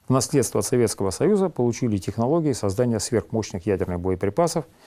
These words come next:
первый из которых был взорван тоже единственный раз в мире девятого октября тысяча девятьсот шестьдесят первого года на северной оконечности Новой Земли, и сила взрыва составляла пятьдесят восемь мегатонн. Причем, по американским оценкам, это был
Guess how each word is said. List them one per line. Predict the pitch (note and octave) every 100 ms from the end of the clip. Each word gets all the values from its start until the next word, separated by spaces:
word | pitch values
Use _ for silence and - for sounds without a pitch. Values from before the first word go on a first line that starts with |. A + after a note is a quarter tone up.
| - - _ _ -
первый | D#3+ F3
из | D#3
которых | - C3 C#3 B2+ C3
был | C3 A#2+
взорван | G#2 C3+ A#2 A2 - _ _ _ _ _ _ -
тоже | A#2 G2+ G#2
единственный | A#2 B2+ A#2 - G2+
раз | G2 F2 -
в |
мире | C3+ F3+ E3 B2 -
девятого | G#2 A#2 A2+ G#2+ G2
октября | - G#2 G2+ F2+ - _ _ _ -
тысяча | A2 G#2
девятьсот | G2 G2 G#2+
шестьдесят | - F#2+ G2 -
первого | F#2+ F2+ F#2+
года | D#3 E3+ B2+
на | F2+
северной | - C3 A#2 F#2
оконечности | F#2+ G#2 F2+ - F2+ G#2+
Новой | G#2 F2 E2
Земли, | G2+ C3+ G#3+ G#3+ - - _ -
и | B2+ G#2+
сила | F3 C3+
взрыва | G#2 D3+ D#3
составляла | - - A2+ B2 A2
пятьдесят | G#2+ - A#2+ A#2 E3+ E3+
восемь | G#2 A2+ - G#2+
мегатонн. | G2+ G2+ G2 E2 - _
Причем, | C#3+ C#3 C3+ F#2+
по | A#2
американским | C3 C#3 B2 C3 G#2 - G#2+
оценкам, | A2 G#3+ G#3 D3 B2+
это | A2+
был | G#2 C#3 C3+